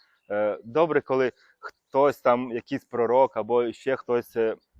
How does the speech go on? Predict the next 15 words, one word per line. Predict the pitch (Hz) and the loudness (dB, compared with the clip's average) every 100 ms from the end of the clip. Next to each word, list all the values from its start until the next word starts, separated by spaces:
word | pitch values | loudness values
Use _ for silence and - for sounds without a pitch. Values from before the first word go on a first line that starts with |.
| _ - | _ -12
підтверджує | 127 - 147 151 113 120 | -12 2 4 4 2 -4
тобі | - 113 120 | -4 -6 -6
Слово | - 117 117 | 0 0 2
Боже. | 110 110 92 85 | 2 0 -2 -6
Та, | - 113 104 | 2 4 4
це | - 113 | 0 -2
добре, | 120 117 117 123 120 - _ _ | 2 2 2 2 0 0 _ _
але | 110 127 | 0 0
підтверджує, | - - - 147 175 123 131 113 | 0 -6 2 6 6 4 0 2
а | 117 | 2
не | 131 | 0
говорить | 113 135 143 127 113 | 0 4 6 6 2
тобі, | 107 95 | -4 -8
що | - 123 | -2 4
робити. | 123 113 113 - | 4 2 -6 -8